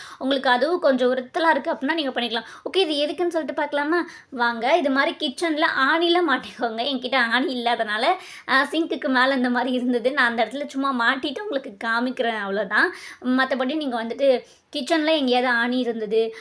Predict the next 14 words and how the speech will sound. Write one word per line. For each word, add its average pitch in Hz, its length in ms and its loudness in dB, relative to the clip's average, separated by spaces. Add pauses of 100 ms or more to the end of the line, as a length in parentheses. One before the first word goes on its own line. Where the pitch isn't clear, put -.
(180)
அப்படின்னா 247 300 0 (100)
அந்த 247 240 0
மாதிரி 294 180 2
இடத்துல 247 320 0
மாட்டிட்டு 240 380 -2
இது 269 120 -2
மாதிரி 247 220 0
ஸ்பூனு, 262 400 -4 (140)
கரண்டி 233 360 0 (120)
அந்த 240 160 -4
மாதிரிலாம் 240 240 -2
இருக்கும் 220 200 -4
இல்லையா, 226 160 0 (380)
அது 254 100 2